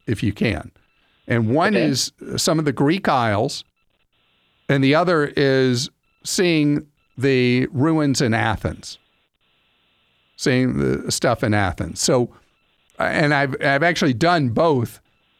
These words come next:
Speaker 1: and I can't say that one is better than the other, that I really think that if you're gonna do this, you're gonna do this right,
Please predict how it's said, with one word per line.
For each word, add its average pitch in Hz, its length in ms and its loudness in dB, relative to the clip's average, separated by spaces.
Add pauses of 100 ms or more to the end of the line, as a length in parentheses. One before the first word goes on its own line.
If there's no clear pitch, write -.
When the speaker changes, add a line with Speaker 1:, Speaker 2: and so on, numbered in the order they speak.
(500)
Speaker 1:
and 127 540 2 (880)
I 143 120 -2
can't 196 360 -2
say 180 200 2
that 147 140 -2
one 151 300 2
is 127 180 0
better 135 320 2
than 127 180 2
the 117 160 2
other, 104 360 -2
that 113 220 0
I 113 80 2
really 143 300 2
think 139 280 -2
that 135 120 0
if 117 140 -4
you're 120 100 2
gonna 160 300 0
do 160 240 2
this, 147 340 0
you're 123 100 0
gonna 123 200 0
do 147 160 0
this 143 300 0
right, 127 360 0